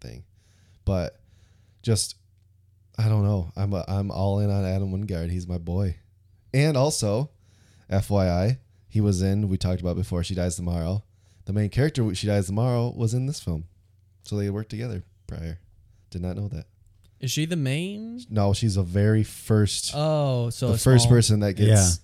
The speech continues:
Speaker 1: that
Speaker 2: Okay.
Speaker 1: gets killed.
Speaker 2: I was, yeah, I was gonna say she. I don't think she's the main girl. Okay, yeah.
Speaker 1: No.
Speaker 2: You're right.
Speaker 1: Uh, wha-
Speaker 2: It's
Speaker 1: the
Speaker 2: been a while since I've
Speaker 1: Australian
Speaker 2: seen it.
Speaker 1: chick is, or whatever.
Speaker 2: Two thousand eleven. I'm try-, I'm still trying to find the date that I actually watched
Speaker 1: I don't know,
Speaker 2: this.
Speaker 1: 'cause I click on it, it just brings up her p-, profile. But
Speaker 2: Right.
Speaker 1: this is definitely, you need to watch this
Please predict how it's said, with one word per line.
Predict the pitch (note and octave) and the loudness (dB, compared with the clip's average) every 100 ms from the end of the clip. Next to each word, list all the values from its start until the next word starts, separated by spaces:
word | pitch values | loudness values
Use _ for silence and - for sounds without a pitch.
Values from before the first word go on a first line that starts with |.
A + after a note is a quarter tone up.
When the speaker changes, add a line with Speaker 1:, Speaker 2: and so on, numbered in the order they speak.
| - | -4
Speaker 1:
that | G2+ | -2
Speaker 2:
Okay. | G2+ | -2
Speaker 1:
gets | G#2 | -4
killed. | B2 G2+ D#2+ F2 | -4 -2 -2 -4
Speaker 2:
I | B2+ | -2
was, | C#3 - | -2 -4
yeah, | C#3+ C3+ | -4 -2
I | A#2 | -2
was | A#2 | -4
gonna | A#2 | -6
say | G#2+ | -6
she. | C3+ C3+ | -8 -8
I | |
don't | D3 D#3 | -10 -10
think | D3 B2 | -10 -12
she's | - - | -14 -18
the | - | -18
main | - - | -20 -20
girl. | _ - | _ -18
Okay, | - - - | -18 -18 -20
yeah. | - - | -20 -8
Speaker 1:
No. | F2+ E2 | -4 -4
Speaker 2:
You're | - | -6
right. | - - F#2 | -6 0 0
Speaker 1:
Uh, | F2 | 2
wha- | F#2+ | -2
Speaker 2:
It's | - | 0
Speaker 1:
the | G#2+ | 4
Speaker 2:
been | F#2+ | 4
a | |
while | E2 G#2 | 4 2
since | - | 4
I've | G#2 | 2
Speaker 1:
Australian | G#2 F2+ | 2 0
Speaker 2:
seen | - E2+ | -4 -6
it. | |
Speaker 1:
chick | E2+ | -6
is, | E2 E2+ - _ _ - | -8 -8 -16 _ _ -12
or | F2+ | -6
whatever. | F2 C#3+ C#3 | -2 -2 -2
Speaker 2:
Two | B2+ | -2
thousand | A#2 | -4
eleven. | A#2 A2+ A2 G#2+ G#2+ | -4 -4 -4 -6 -6
I'm | A2 | -8
try-, | A2 A#2 | -8 -8
I'm | C3 | -6
still | F3+ | -8
trying | F3 C#3 | -8 -6
to | |
find | A#2+ A#2 | -4 -4
the | A2 | -6
date | - A#2 | -6 -6
that | G#2+ G#2 | -6 -8
I | |
actually | F2+ - - | -10 -12 -10
watched | D#2 | 2
Speaker 1:
I | B2 | 4
don't | C#3+ | 6
know, | |
Speaker 2:
this. | B2+ | 4
Speaker 1:
'cause | A#2 A2 | 4 2
I | |
click | A2 B2 A#2+ | 2 0 0
on | F#2 | -2
it, | F2+ | -2
it | E2 | -4
just | - | -6
brings | F2+ E2+ | -6 -6
up | - | -6
her | D2+ | -8
p-, | D#2+ - | -8 -6
profile. | - E2 - B1+ D#2 | -6 -6 -8 -10 -2
But | A2+ A2 - - | 2 2 0 -10
Speaker 2:
Right. | F2+ F#2 F2 | -10 -10 -2
Speaker 1:
this | A#2 A2 | 2 4
is | B2+ G2 | 2 2
definitely, | A2+ G#2+ A2+ G#2+ | 2 2 0 0
you | G#2 | 2
need | G#2 | 0
to | F#2 | 0
watch | F2+ F2+ F2+ | -2 -2 -6
this | E2 E2+ | -6 -8